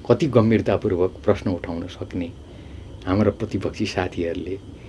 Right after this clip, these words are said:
यस्तो विषय पाउँदाखेरि त उहाँहरूले उठाउनै विषय भयो नि यो त। त्यसलाई म अन्यथा मान्दिनँ,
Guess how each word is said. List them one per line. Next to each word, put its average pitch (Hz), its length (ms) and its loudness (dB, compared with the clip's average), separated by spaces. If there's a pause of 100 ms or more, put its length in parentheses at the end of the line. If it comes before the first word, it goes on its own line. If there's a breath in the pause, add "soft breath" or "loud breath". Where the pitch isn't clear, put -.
(340 loud breath)
यस्तो 180 340 8
विषय 107 360 8
पाउँदाखेरि 92 580 0 (120)
त 92 240 -6 (720 loud breath)
उहाँहरूले 101 400 10
उठाउनै 113 540 6 (920 loud breath)
विषय 110 280 6
भयो 80 240 0
नि 87 160 -6
यो 87 80 -6
त। 95 200 -10 (200)
त्यसलाई 120 260 8
म 92 160 2
अन्यथा 87 360 -6
मान्दिनँ, 87 500 -8